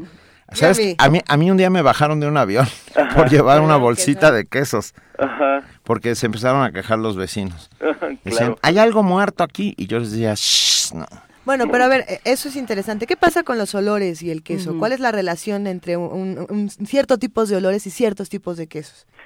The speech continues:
Speaker 3: Pues, para, para comenzar, como ya lo habíamos dicho, en cuestión del, de la leche de la que proviene,
Speaker 2: ¿Sí?
Speaker 3: que es la, la grasa que va a tener,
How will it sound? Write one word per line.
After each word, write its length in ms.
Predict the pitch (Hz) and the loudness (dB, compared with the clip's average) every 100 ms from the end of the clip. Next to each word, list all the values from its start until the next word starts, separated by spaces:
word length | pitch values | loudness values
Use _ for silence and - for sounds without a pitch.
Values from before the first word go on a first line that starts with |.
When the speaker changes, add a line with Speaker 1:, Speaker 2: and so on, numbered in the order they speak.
| _ - | _ -4
Speaker 3:
Pues, 160 | 131 - - - | -4 -6 -14 -2
para, 240 | 120 - | -2 -2
para 160 | - 120 | -4 -6
comenzar, 400 | 131 135 139 226 | -6 -10 -6 -8
como 160 | 240 165 | -6 -6
ya 100 | 143 | -4
lo 60 | |
habíamos 320 | 139 143 139 143 | -4 -6 -10 -14
dicho, 320 | 143 208 - | -12 -10 -10
en 100 | 127 | -14
cuestión 480 | 117 117 - 135 135 | -14 -16 -12 -12 -8
del, 340 | 120 113 104 - - | -8 -8 -10 -14 -8
de 220 | 92 90 | -8 -6
la 200 | 87 90 | -8 -8
leche 260 | 101 - 180 | -8 -8 -8
de 60 | 156 | -6
la 100 | 117 | -8
que 100 | 113 | -8
proviene, 560 | 107 110 143 196 294 | -10 -10 -10 -12 -14
Speaker 2:
¿Sí? 320 | - 180 277 - _ | -12 -12 -12 -16 _
Speaker 3:
que 120 | - | -10
es 60 | - - | -8 -12
la, 240 | - 98 92 95 | -10 -8 -8 -8
la 180 | 87 85 | -10 -6
grasa 340 | 107 135 147 | -6 -6 -10
que 120 | - | -8
va 80 | 113 | -8
a 40 | 117 | -8
tener, 400 | 120 117 156 | -10 -10 -12